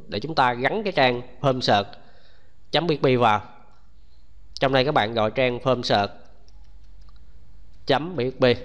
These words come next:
Các bạn lưu lại. Bây giờ các bạn hãy review lại trang chủ của chúng ta thử. Thì đây là trang chủ của chúng ta.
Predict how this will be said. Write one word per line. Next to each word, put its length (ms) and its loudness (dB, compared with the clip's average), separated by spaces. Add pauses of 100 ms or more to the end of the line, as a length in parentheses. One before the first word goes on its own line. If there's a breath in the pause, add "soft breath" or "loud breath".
(1400)
Các 60 2
bạn 220 2
lưu 140 2
lại. 240 4 (1800)
Bây 120 6
giờ 100 6
các 140 2
bạn 160 4
hãy 140 2
review 340 6
lại 180 4
trang 220 0
chủ 200 2
của 100 0
chúng 100 -6
ta 180 6
thử. 340 4 (2750)
Thì 140 4
đây 180 4
là 160 4
trang 260 2
chủ 180 4
của 120 -2
chúng 100 -2
ta. 180 6